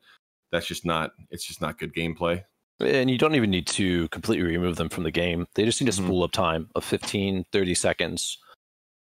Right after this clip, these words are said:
Speaker 2: Um, because the problem right now is, you know, you make a safe bookmark with a cloak scanner in a wormhole, right?
Speaker 1: Mm-hmm.
Speaker 2: You're sitting in your Poss and your Leshak or Guardian or whatever.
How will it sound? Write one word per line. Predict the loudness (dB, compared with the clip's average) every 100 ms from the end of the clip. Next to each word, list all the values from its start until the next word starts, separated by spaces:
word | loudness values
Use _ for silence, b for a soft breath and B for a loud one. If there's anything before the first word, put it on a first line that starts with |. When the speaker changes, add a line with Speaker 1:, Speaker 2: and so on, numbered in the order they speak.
| _
Speaker 2:
Um, | -2 -2
because | 0 -2
the | 4
problem | 4 6 6
right | 4 4
now | 4 4
is, | 4 2 -4 -4
you | 0
know, | 0
you | 2
make | 2 2
a | 2
safe | 2 0
bookmark | 0 0 0 0 -2
with | -2
a | -2
cloak | -2 0
scanner | 0 0 0 0 -4 -4
in | -2
a |
wormhole, | 0 0 0 0 -2 -2
right? | 0 2 0
Speaker 1:
Mm-hmm. | -2
Speaker 2:
You're | -2
sitting | 0 0 0
in | 0
your | 0
Poss | 2 2 2 0 -4
and | -4
your | -2 0
Leshak | 0 2 4 4 2 0
or | -2
Guardian | 0 0 -2 -2
or | 0
whatever. | 2 2 0